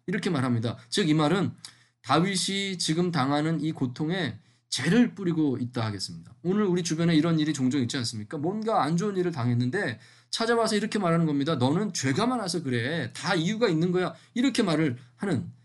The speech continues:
굉장히 이 마음에 상처를 주고 또 주는 것이죠. 지금 시므이가 다윗에게 그런 행동을 하고 있는 것입니다. 자, 그런데 그때 다윗이 이렇게 말을 합니다. 다윗의 신하 가운데 아비사 장군이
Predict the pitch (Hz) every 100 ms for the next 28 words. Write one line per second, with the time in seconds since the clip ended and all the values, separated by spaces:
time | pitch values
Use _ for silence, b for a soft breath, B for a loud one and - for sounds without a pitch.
0 | b - 277 277 262 202 185 165 196 202
1 | - 240 233 220 202 214 269 254 220 160
2 | 120 - 104 117 98 b b b - 196
3 | 208 233 - 240 220 180 190 151 170 170
4 | 147 190 151 120 B B - 220 262 202
5 | 120 120 220 214 196 180 170 175 156 160
6 | 117 95 85 - - _ _ _ - 123
7 | 147 170 175 139 123 113 104 95 - _
8 | _ _ _ _ 131 156 160 135 165 B
9 | B 160 214 214 180 135 107 110 104 98
10 | - - 143 117 92 92 101 _ _ _
11 | - 143 151 165 185 180 143 110 101 135
12 | 110 113 127 170 165 123 107 131 139